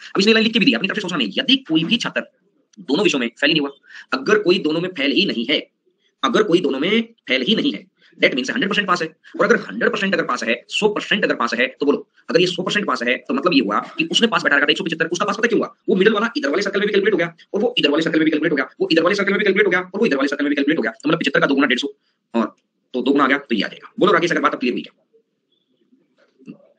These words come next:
नहीं, हाँ, ना, नहीं तो हैंड रेज, फटाफट इसी। <coughs> हो गई होगी बात अब clear। आओ मेरे साथ साथ। अब इसने बोला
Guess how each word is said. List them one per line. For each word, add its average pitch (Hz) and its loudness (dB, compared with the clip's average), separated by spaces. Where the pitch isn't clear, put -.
नहीं, 135 4
हाँ, 143 2
ना, 123 4
नहीं 117 -2
तो 123 2
हैंड 107 2
रेज, 95 -4
फटाफट - -2
इसी। - -6
<coughs> - -16
हो 160 2
गई 123 4
होगी 98 0
बात 95 -2
अब 95 -8
clear। 92 -6
आओ - 0
मेरे 156 4
साथ - 0
साथ। - -10
अब 190 4
इसने 175 2
बोला 131 2